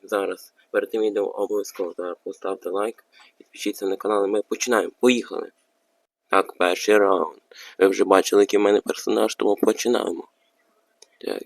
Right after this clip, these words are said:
так, давайте, давайте. Так, це перший перс-, персонаж, тому давайте зараз з нього будемо грати.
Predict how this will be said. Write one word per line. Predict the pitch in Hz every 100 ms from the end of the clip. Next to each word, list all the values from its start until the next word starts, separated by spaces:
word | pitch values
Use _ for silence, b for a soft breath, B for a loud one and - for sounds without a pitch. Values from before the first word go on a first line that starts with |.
| -
так, | - -
давайте, | - 92 95 92 90 -
давайте. | 95 98 107 104 95 - - _ _ _ _ _ _ _ - B _ _
Так, | - 85 - - - _
це | - -
перший | - 92 - -
перс-, | 98 - - -
персонаж, | 101 - 107 107 107
тому | - 104 104
давайте | - 101 98 - 95 _ _ B B -
зараз | 95 95
з |
нього | 98 92 90
будемо | 92 92
грати. | - 65 _